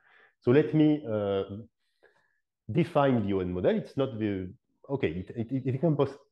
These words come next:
encompasses in some sense the Ising model that I shown before. So let me,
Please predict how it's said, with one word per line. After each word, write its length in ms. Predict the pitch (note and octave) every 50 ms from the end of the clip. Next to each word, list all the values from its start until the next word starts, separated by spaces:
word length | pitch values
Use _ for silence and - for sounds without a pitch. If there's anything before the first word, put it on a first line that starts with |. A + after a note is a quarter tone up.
| _ - C#3
encompasses 520 | C3+ C3 C3 G2+ A#2+ G#2+ - - D3+ C3+
in 140 | B2 A#2 G#2
some 180 | - A2+ G#2+
sense 240 | G#2+ - C3 B2 G#2
the 120 | F#2+ F#2+ G2
Ising 220 | G#2+ A#2+ A2+ G#2+
model 200 | G2 F2+ G#2 G#2+ G2+ F#2
that 100 | F#2 -
I 160 | F#2+ F2 F2 F2
shown 280 | - - G#2+ G2+ G2 F#2
before. 440 | F2+ - - A#2+ D#3 F3+ - - - _ _ - _ _ _ _
So 120 | - B2
let 180 | C3 C#3+ C#3+ D3+
me, 220 | D3 D3 D3+